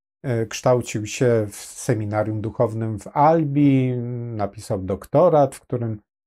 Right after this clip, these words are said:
e, e, w którym między innymi krytykował świętego Tomasza z Akwinu za zbytni liberalizm, no ale nie został dopuszczony do święceń. Tenże Combe, ponieważ władze kościelne uznały, że jednak, e, duchowo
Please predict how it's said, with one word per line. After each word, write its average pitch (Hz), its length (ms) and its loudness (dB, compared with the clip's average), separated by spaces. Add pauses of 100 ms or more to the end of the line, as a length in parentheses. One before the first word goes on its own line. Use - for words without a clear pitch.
(340)
e, 123 40 -4
e, 120 1000 -4
w - 100 -16
którym 117 800 -6
między 117 380 -4
innymi 117 320 -4
krytykował 110 880 -2
świętego 104 540 -8
Tomasza 104 420 -8
z 101 80 -8
Akwinu 107 440 -8
za 101 140 -6
zbytni 104 460 -10
liberalizm, 143 760 0 (600)
no 135 80 0
ale 170 160 4
nie 160 120 2
został 131 340 -2
dopuszczony 117 580 -4
do 127 100 -4
święceń. 98 560 -2 (460)
Tenże 104 300 -6
Combe, 147 480 -2
ponieważ 110 380 -6
władze 113 260 -2
kościelne 117 760 -4
uznały, 117 500 -2
że 120 240 -2
jednak, 120 560 -4
e, 120 280 0
duchowo 127 720 2